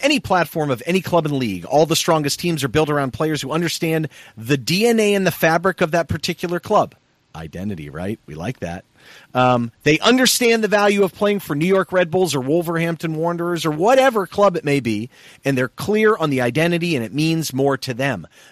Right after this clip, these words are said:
That's also really important because fans want to see the identity that you associate with on the field. And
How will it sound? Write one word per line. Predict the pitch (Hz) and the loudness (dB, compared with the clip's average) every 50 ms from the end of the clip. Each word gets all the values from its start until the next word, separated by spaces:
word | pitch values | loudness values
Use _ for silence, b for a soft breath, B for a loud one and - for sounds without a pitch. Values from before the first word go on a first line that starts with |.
| b | b
That's | 95 95 104 170 220 285 302 - - | -12 0 2 4 4 4 2 0 0
also | - 233 262 311 269 - - 233 185 | 4 6 6 6 6 4 2 2 2
really | 156 139 156 139 135 127 123 | 2 0 0 0 0 -2 -4
important | 110 104 - - 123 104 - - - 90 87 - | -4 -6 -8 -8 -10 -10 -10 -12 -16 -18 -10 -8
because | 170 160 - 202 185 - | -8 -4 -2 -2 -2 -2
fans | - - - 247 311 359 339 247 202 | -2 -2 -2 -2 -2 -2 -4 -6 -4
want | 208 240 240 226 | -4 -4 -4 -4
to | 202 | -4
see | 165 - - - 285 254 160 156 160 151 b b b b b b b b b _ _ _ _ | -6 -4 -4 -4 -6 -6 -8 -10 -10 -12 b b b b b b b b b _ _ _ _
the | 147 170 185 | -2 0 2
identity | 170 185 165 190 233 277 262 190 170 165 165 | 2 2 2 2 2 2 0 -2 -2 -2 0
that | 156 165 131 | 0 0 0
you | 156 170 247 311 311 | 2 2 2 4 4
associate | 254 - - - 196 165 147 - - 165 156 151 | 2 2 2 2 2 2 0 0 -2 -2 -2 0
with | 139 156 151 - - _ | 0 0 0 0 -2 _
on | 190 202 202 202 208 190 175 | 4 4 6 4 4 2 -2
the | 170 | -4
field. | - - - 240 240 233 175 113 85 69 135 b b b b b b b | -4 -6 -8 -6 -4 -2 -2 -4 -4 -10 -16 b b b b b b b
And | 190 196 190 185 180 | 0 0 0 0 -4